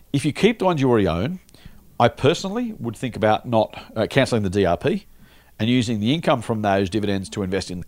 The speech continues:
our better ideas. And again, Morgan, I'm not telling you what you should do, but it makes sense, right? We've said before about D R Ps. I don't personally love them. I don't use them for my own portfolio 'cause I want to invest in my best ideas rather than just the shares I already own, right? I like them all, otherwise I'd sell them. But if I have twenty com-,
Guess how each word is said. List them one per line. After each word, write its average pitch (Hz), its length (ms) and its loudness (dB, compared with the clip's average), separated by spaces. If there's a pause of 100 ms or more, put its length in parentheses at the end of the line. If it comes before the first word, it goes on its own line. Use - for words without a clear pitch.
our 95 120 0
better 90 260 2
ideas. 73 420 -6 (360)
And 139 80 2
again, 156 260 0 (240)
Morgan, 120 240 4
I'm - 40 2
not 98 60 -6
telling 107 120 2
you 98 80 2
what 120 40 0
you 131 60 2
should 110 200 -2
do, 170 200 2 (320)
but 214 100 4
it 226 40 2
makes 226 180 4
sense, 139 240 2
right? 123 240 4
We've 180 140 2
said 123 140 2
before 101 240 2
about 95 180 2
D 98 140 2
R 87 120 2
Ps. 101 300 2 (440)
I 156 120 4
don't 139 180 4
personally 131 320 0
love 120 400 2
them. 123 140 -2
I 117 40 4
don't 110 140 2
use 104 160 -2
them 101 200 -6
for - 140 -8
my 98 200 0
own 139 160 -4
portfolio 135 480 2
'cause 113 160 0
I 113 40 6
want 120 180 4
to - 20 2
invest 101 280 0
in 98 60 -4
my 90 100 2
best 113 300 -2
ideas 113 460 4 (320)
rather 117 260 4
than 113 140 -2
just 104 300 0
the 95 120 -6 (160)
shares 107 180 2
I 95 120 2
already 85 240 0
own, 73 180 -4
right? 104 260 2
I 147 100 2
like 196 160 4
them 127 100 0
all, 113 100 4
otherwise 101 220 2
I'd 80 160 -6
sell 165 180 0
them. 98 220 -6 (420)
But 117 80 2
if 113 80 4
I 175 80 8
have 123 140 6
twenty 117 240 -2
com-, 113 180 -4